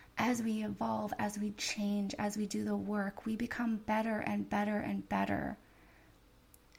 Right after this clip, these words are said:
at healing ourselves, which then in turns help heals other people.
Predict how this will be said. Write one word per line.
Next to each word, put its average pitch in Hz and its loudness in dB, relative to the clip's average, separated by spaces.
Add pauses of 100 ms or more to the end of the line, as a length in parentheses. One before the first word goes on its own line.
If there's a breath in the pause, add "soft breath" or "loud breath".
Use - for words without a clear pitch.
at 202 0
healing 208 2 (100)
ourselves, 196 0
which - -4
then - 2 (160)
in 196 -2
turns 196 -4
help 196 -4
heals 190 -4
other 208 -2
people. - -4